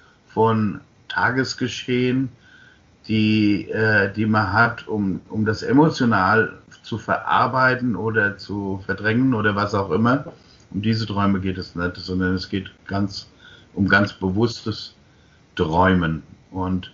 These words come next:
äh, ich denke, das hat auch jeder schon mal erlebt. Spätestens oder frühestens in der Kindheit, äh, sind da vielleicht sogar noch Erinnerungen da, wo, wo man wirklich ganz real geträumt hat und nach dem Aufstehen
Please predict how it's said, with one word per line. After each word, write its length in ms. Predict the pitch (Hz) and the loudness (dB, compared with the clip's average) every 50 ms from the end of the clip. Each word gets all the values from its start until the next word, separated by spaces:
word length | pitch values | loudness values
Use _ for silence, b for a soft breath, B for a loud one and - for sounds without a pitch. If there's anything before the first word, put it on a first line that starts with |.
| B B B B B B B B B B - | B B B B B B B B B B -4
äh, 220 | - 95 95 95 85 | -2 0 2 2 0
ich 100 | 78 - | -2 -2
denke, 200 | 95 98 98 98 | -2 -2 0 -2
das 160 | 92 90 - | -4 -2 -2
hat 100 | 95 98 | -2 -2
auch 160 | 104 92 85 | -2 -2 0
jeder 260 | 104 104 104 101 104 | 2 2 4 4 4
schon 200 | 98 - 113 110 | 4 2 2 2
mal 140 | 104 95 85 | 4 4 2
erlebt. 680 | - 76 92 95 98 104 113 127 143 143 - - - - B B B B B B B B B - | 2 2 0 2 2 2 2 2 0 0 -4 -16 -20 -20 B B B B B B B B B -12
Spätestens 640 | - - - 104 107 107 104 - - 104 - - | -4 2 2 2 2 2 -2 -2 -6 -6 -6 -4
oder 200 | 110 107 92 87 | -2 2 2 0
frühestens 460 | - - - 120 117 113 - - - - | 0 2 0 0 0 0 -6 -8 -2 2
in 120 | 117 101 | 2 2
der 140 | 90 98 95 | 2 2 -2
Kindheit, 880 | 95 - - 135 123 113 110 - - - 113 117 117 120 120 - - - | -2 -2 0 2 2 2 0 -4 -6 0 2 2 4 2 0 -2 -2 0
äh, 300 | 104 110 117 110 107 107 B B B B B B | 4 6 6 6 4 2 B B B B B B
sind 180 | - - 117 | -6 -2 0
da 80 | 120 117 | 0 0
vielleicht 300 | 110 - 123 123 113 - | 2 2 2 2 2 2
sogar 240 | - 123 113 113 110 | -2 0 2 2 2
noch 160 | 107 107 107 | 2 2 0
Erinnerungen 600 | 104 98 95 104 120 139 147 151 151 151 147 143 | -2 -2 0 0 2 2 2 2 2 2 2 2
da, 400 | 139 143 131 135 135 139 143 - B B B B B B B B B B - | 2 2 2 2 2 0 -2 -6 B B B B B B B B B B -14
wo, 580 | - 107 123 123 120 113 110 110 113 110 - - | -8 -4 0 2 2 4 4 4 4 2 2 -2
wo 260 | - 123 127 120 113 | -6 -4 -2 0 2
man 280 | 113 117 110 110 110 107 | 2 2 2 2 2 2
wirklich 480 | 113 110 113 - 127 131 120 - - - _ - | 0 -2 -2 -2 -6 -6 -6 -8 -12 -18 _ -2
ganz 480 | - 113 107 123 135 139 120 - - 110 | 2 2 4 4 2 0 -4 -8 -12 -6
real 640 | 113 113 110 104 92 90 95 101 107 110 120 123 - - b b b b b b b | -4 -2 0 0 0 0 0 0 0 0 0 -2 -6 -12 b b b b b b b
geträumt 540 | - 92 95 - 98 95 95 98 104 117 - | -6 -6 -6 -4 -2 0 2 2 0 0 -2
hat 180 | 143 123 113 95 | -4 -6 -6 -4
und 80 | 101 113 | -4 -4
nach 160 | 113 101 95 | -4 -4 -4
dem 160 | - 110 101 | -4 -4 -4
Aufstehen 760 | 67 65 87 101 107 - - - 101 107 104 104 104 117 113 | -2 -2 -4 -6 -6 -8 -6 -2 0 0 2 2 0 -2 -4